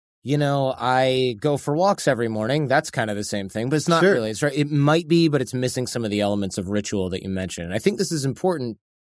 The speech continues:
Speaker 1: because it's really easy to say, "Well, I did practice today because I went outside and I made a bunch of phone calls and then I burned six hundred calories. That was my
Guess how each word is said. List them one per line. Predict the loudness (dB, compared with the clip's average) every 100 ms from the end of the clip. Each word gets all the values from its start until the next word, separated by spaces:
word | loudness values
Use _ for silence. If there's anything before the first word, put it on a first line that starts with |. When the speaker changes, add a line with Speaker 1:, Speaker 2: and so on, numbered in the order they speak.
| _
Speaker 1:
because | -2 2 4 4 2 -4 -14 _ _ -6
it's | -6 0
really | 4 6 4
easy | 2
to | 0
say, | 0 0
"Well, | 0 0
I | 0
did | 2 2 0
practice | 2 2 2 -4 -6
today | -2 -2 -2
because | -4 -2 0 0 -2
I | -4 -2
went | 0
outside | 0 -2 2 2 2
and | 0
I |
made | -2 -2
a |
bunch | -2 -6
of | -6
phone | -2 -2
calls | 2 2 2 -2
and | -6 -6
then | -2 -2 -2
I | -8
burned | -4 -6 -4
six | -6 -4
hundred | -4 -2
calories. | 0 2 0 -4 -10 _ _ _ _ -2
That | 0 4
was | 4 4
my | 2 0 0 -4